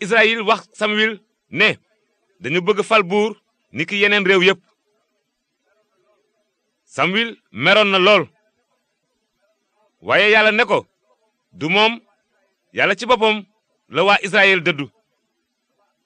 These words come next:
Yàlla wax Samwil mu artu nit ñi ñu bañ a fal buur.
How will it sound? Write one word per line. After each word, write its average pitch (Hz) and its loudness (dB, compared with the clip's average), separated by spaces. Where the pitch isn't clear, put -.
Yàlla 143 0
wax 208 -2
Samwil 220 -4
mu 120 -8
artu 202 -4
nit 202 -4
ñi 202 -6
ñu 135 -8
bañ 202 0
a 196 -2
fal 190 0
buur. 160 -2